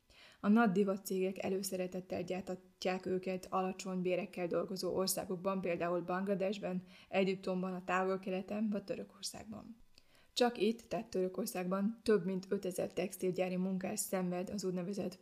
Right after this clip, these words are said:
pneumokoniózisban, illetve szilikózisban.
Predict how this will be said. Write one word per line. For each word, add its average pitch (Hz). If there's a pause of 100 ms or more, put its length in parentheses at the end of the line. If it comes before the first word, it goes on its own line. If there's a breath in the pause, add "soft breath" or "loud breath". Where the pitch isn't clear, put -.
pneumokoniózisban, 180
illetve 180 (320 loud breath)
szilikózisban. -